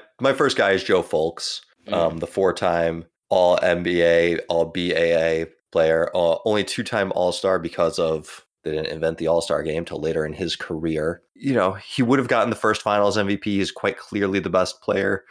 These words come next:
Speaker 1: He also has a little <laughs> bit of James Harden in himself, where, like, defense is just something he does to pass the time till he can shoot again. It's amazing reading the quotes, uh, on this guy, uh, because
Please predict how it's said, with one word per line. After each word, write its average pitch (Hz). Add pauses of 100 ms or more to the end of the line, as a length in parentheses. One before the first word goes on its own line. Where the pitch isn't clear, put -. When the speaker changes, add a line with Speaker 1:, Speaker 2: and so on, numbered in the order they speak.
(160)
Speaker 1:
He 127
also 123
has 104
a 98
little 104
<laughs> -
bit -
of 90 (460)
James 101
Harden 95
in 107
himself, 107
where, 85
like, 80
defense 98
is 82
just -
something 87
he 87
does 85
to -
pass 82
the 85
time 82
till 90
he 82
can 80
shoot 90
again. 113 (280)
It's 117
amazing 92
reading 82
the 82
quotes, - (180)
uh, 101
on 104
this 104
guy, 113 (240)
uh, 73 (200)
because 107